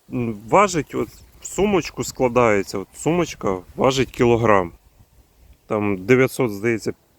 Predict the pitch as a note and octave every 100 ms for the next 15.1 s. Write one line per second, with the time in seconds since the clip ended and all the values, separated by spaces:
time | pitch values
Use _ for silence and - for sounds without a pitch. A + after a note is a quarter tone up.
0 | _ _ _ A#2 A2+ - A#2 G#2 G#2 F#2+
1 | F2+ E2+ F2+ F2 E2 _ _ _ _ _
2 | _ _ _ _ - - - - B2+ G2
3 | G2 F#2 C3+ - A2 G2 F2 A#2 A#2 F#2+
4 | A2+ - - G2+ F2+ F2 _ _ _ -
5 | - G2+ - A#2 - A2 F2+ F#2 G2 -
6 | - A#2+ D3 C3 G2 F2 _ _ _ _
7 | _ A2+ G#2+ B2+ A#2+ A#2 G2 F#2 F2 -
8 | - F#2+ G2+ C3+ G#2+ G2+ G2+ G#2+ - C3+
9 | D3 F3+ - - - - - - _ _
10 | _ _ _ _ _ - A2 A2 - -
11 | G2 F#2+ B2+ C3 - - B2 - - B2
12 | A2 - G#2+ E3+ D#3+ B2 A2+ G#2 A#2 B2
13 | A#2 D3 F3+ G#3 D#3+ - C#3+ - _ -
14 | C#3 B2 D3+ C#3 G#2+ A#2+ A#2 - G#3+ G3+
15 | -